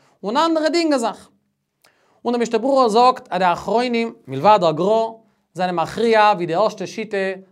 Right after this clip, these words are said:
אז מיר קענען ניצן די כולה פון תרומת הדשן. אין סעיף וו זאגט דער משתבר, דא נאך א עצה, וואס מיר דארף נישט צוברכן, וואס דער מחבר זאגט, און מיר דארף נישט עכט מאכן, די עצה פון תרומת הדשן, וואס, וואו דאס איז א אנדערע דינגע זאך אויף דעם, נאר מיר קענען בויען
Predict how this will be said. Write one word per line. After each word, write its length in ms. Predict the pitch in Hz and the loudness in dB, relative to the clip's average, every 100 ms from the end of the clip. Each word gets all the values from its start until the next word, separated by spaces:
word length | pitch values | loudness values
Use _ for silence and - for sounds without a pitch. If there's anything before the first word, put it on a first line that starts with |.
| _ | _
אז 100 | 135 | -12
מיר 120 | 147 147 | -10 -6
קענען 260 | 220 208 | -4 -2
ניצן 400 | 254 254 202 208 | -2 -4 -6 -8
די 100 | 160 147 | -8 -4
כולה 300 | 226 202 185 | -2 0 -2
פון 160 | 185 | -6
תרומת 320 | 170 180 165 156 | -8 -6 -6 -8
הדשן. 320 | 113 101 98 _ _ _ _ _ _ _ _ | -10 -16 -20 _ _ _ _ _ _ _ _
אין 80 | 117 | -16
סעיף 360 | - 160 269 285 | -8 -4 -2 2
וו 260 | 370 415 | 6 6
זאגט 100 | 320 | 4
דער 100 | 302 | -2
משתבר, 440 | 294 285 262 262 254 | -2 -4 -2 0 0
דא 160 | 254 | 0
נאך 280 | 254 302 302 | 0 0 2
א 20 | |
עצה, 480 | 277 269 262 247 233 220 - _ _ | 2 0 0 0 0 -4 -14 _ _
וואס 300 | 220 240 233 | 2 2 2
מיר 100 | 175 | -2
דארף 220 | 202 214 214 | 0 2 0
נישט 140 | 185 | -6
צוברכן, 380 | 180 185 220 190 | -4 -2 -2 -2
וואס 100 | 160 | -6
דער 100 | 143 | -6
מחבר 380 | 131 226 247 226 | -2 0 2 0
זאגט, 360 | 220 220 - _ _ - | 0 -4 -8 _ _ -8
און 80 | 285 | -4
מיר 80 | 277 | 2
דארף 180 | 294 294 | 2 2
נישט 180 | 254 262 | -2 -2
עכט 180 | 247 | -2
מאכן, 260 | 233 233 208 | -2 -4 -2
די 140 | 202 | -2
עצה 160 | 220 214 | -2 -4
פון 160 | - 180 | -8 -6
תרומת 320 | 208 196 180 | -4 -4 -4
הדשן, 480 | 165 196 196 180 165 | -4 -4 -4 -6 -4
וואס, 420 | 185 165 131 - _ _ _ | -2 -2 -6 -14 _ _ _
וואו 160 | 143 151 | -6 -4
דאס 140 | 165 | -4
איז 100 | 151 | -4
א 140 | 143 151 | -2 -2
אנדערע 260 | 170 143 | -2 -6
דינגע 260 | 120 262 269 | -4 -2 0
זאך 180 | 254 220 | -2 -2
אויף 120 | 233 | -2
דעם, 200 | 226 220 214 _ _ _ | -2 -6 -14 _ _ _
נאר 100 | 233 | -6
מיר 140 | 247 247 | -4 0
קענען 340 | 277 277 226 | 0 0 2
בויען 400 | 254 269 247 233 | 4 4 2 0